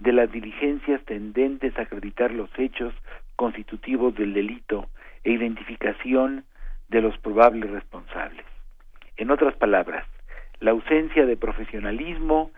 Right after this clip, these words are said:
y la nula vocación de servicio. Lo que a mi juicio resulta más escandaloso es que una averiguación previa tarde en integrarse toda la eternidad, que entre una diligencia y otra transcurran meses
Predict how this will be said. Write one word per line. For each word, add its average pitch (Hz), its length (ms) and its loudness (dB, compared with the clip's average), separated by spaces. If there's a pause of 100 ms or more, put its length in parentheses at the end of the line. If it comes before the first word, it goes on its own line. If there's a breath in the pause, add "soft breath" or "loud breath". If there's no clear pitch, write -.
(300 loud breath)
y 135 140 2
la 117 200 8
nula 139 640 2 (420 loud breath)
vocación 117 640 0
de 107 100 -4
servicio. - 600 -6 (720 loud breath)
Lo 143 160 10
que 165 160 4
a 156 40 8
mi 151 160 -6
juicio 226 580 2
resulta 165 520 4
más 165 240 6
escandaloso 120 920 -2 (680 loud breath)
es 180 160 2
que - 140 -4
una 190 100 6
averiguación 143 680 2
previa 113 560 2 (500)
tarde 185 540 8
en - 100 8
integrarse 143 880 4 (560 soft breath)
toda 170 300 6
la 139 100 0
eternidad, 117 720 0 (680 loud breath)
que 156 120 4
entre 147 260 2
una 185 240 4
diligencia 151 680 -2
y 139 80 -2
otra 151 280 2
transcurran 127 800 0
meses 165 500 0